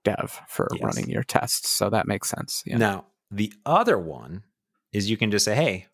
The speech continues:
Speaker 2: run this in W S L."
Speaker 1: <laughs> But, okay, y-, sure. So that's containerless, but you want to run it in Linux.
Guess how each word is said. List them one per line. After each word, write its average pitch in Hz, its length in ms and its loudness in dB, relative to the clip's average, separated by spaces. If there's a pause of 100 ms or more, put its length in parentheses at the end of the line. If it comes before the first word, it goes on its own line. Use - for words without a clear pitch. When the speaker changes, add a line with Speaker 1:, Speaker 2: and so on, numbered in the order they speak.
(100)
Speaker 2:
run 113 160 2
this 113 160 2
in 107 120 0
W 95 320 0
S 87 120 -4
L." - 220 -10 (1000)
Speaker 1:
<laughs> 110 160 -12 (1400)
But, - 320 2 (360)
okay, 117 540 0 (100)
y-, 110 220 -10 (240)
sure. - 880 -2 (240)
So 151 140 2
that's 147 220 2
containerless, 123 920 0
but 117 220 -2
you 117 160 2
want 107 240 0
to 110 100 -4
run 107 200 -2
it 101 260 -6
in 101 120 -4
Linux. - 560 -10